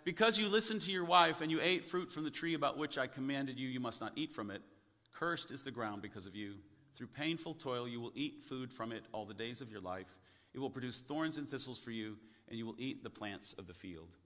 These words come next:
"By the sweat of your brow you will eat your food until you return to the ground, since from it you were taken, for dust you are, and to dust you will return."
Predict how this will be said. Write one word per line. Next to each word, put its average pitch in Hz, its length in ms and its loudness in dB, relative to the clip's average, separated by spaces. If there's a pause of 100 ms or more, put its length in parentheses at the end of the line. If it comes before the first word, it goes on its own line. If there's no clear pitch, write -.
(1200)
"By 143 120 0
the 139 80 0
sweat 202 260 6
of 180 80 4
your 180 80 4
brow 151 320 10
you 160 140 4
will 151 120 2
eat 151 140 2
your 139 100 0
food 160 400 2
until 147 280 0
you 143 120 0
return 143 420 -2
to - 80 -6
the 123 100 -6
ground, 127 400 -2
since 120 200 -4
from 151 240 0
it 143 120 -2
you 123 100 -4
were 113 80 -6
taken, 123 460 -4
for 110 200 -4
dust 131 380 -2
you 123 140 -4
are, 104 240 0
and 104 100 -8
to 104 80 -12
dust 110 400 -6
you 127 80 -6
will 110 180 -6
return." 101 600 -6